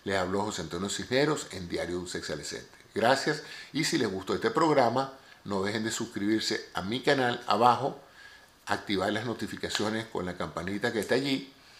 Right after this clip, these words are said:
afiliarse a Google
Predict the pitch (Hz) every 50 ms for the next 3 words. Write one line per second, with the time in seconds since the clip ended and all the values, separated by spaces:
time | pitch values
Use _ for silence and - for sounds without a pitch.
0 | - - - - - - 104 - - 113 98 98 101 101 107 104 - - - 110
1 | 110 117 - - - 95 90 87 85 - - - - - - - - 110 120 120
2 | 113 120 127 127 123